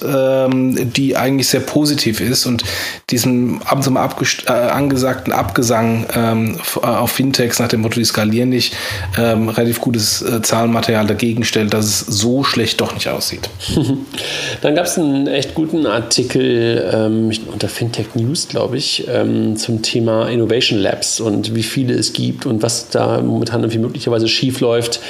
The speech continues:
Speaker 2: Also zu dem ganzen Fintech Innovations Lab, äh, Innovation Labs, ähm, teilen wir einfach mal.
Speaker 1: Ja.
Speaker 2: Ja.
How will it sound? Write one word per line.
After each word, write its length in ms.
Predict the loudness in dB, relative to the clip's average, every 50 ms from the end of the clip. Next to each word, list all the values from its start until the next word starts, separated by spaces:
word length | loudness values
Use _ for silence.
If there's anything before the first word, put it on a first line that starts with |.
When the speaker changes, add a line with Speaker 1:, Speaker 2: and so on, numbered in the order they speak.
| -10 -10 -10 -10 -10 -12 -8 -4 -2
Speaker 2:
Also 160 | 0 0 2
zu 120 | 2 2
dem 60 | 2 2
ganzen 240 | 2 0 0 -2
Fintech 400 | -2 0 0 0 2 0 0 0
Innovations 500 | 0 2 2 2 2 2 2 0 0 0
Lab, 260 | 2 0 0 0 -4 -8 -12 -10 -8 -4
äh, 240 | 0 0 0 0 0
Innovation 600 | 0 2 2 2 2 2 2 2 2 0 2 2
Labs, 420 | 2 2 0 0 -2 -6 -8 -8 -10 -14 -16 -16 -16 -16 -14 -8 -4
ähm, 280 | -2 0 0 0 0 0
teilen 320 | 0 0 2 2 2 0
wir 100 | 0 -2
einfach 240 | -4 -4 -6 -6 -6
mal. 240 | -6 -6 -6 -6 -8 -12 -18 _ _ _ -2
Speaker 1:
Ja. 140 | 0 0 0
Speaker 2:
Ja. 100 | 0